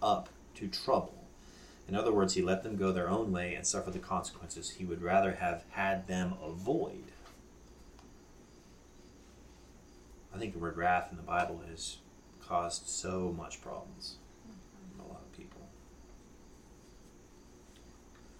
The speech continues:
But what do you think about the next couple verses that are given there? Second Chronicles and Psalms eighty-one. I like Psalms eighty-one, eleven through twelve.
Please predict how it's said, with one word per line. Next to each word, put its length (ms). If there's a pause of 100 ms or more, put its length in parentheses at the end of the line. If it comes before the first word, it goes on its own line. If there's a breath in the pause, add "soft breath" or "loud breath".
(1200)
But 80
what 60
do 60
you 60
think 120
about 220
the 80
next 220
couple 260
verses 400
that 120
are 60
given 300
there? 160
Second 300
Chronicles 540
and 120
Psalms 340
eighty-one. 560 (1600)
I 60
like 200
Psalms 340
eighty-one, 360
eleven 260
through 140
twelve. 580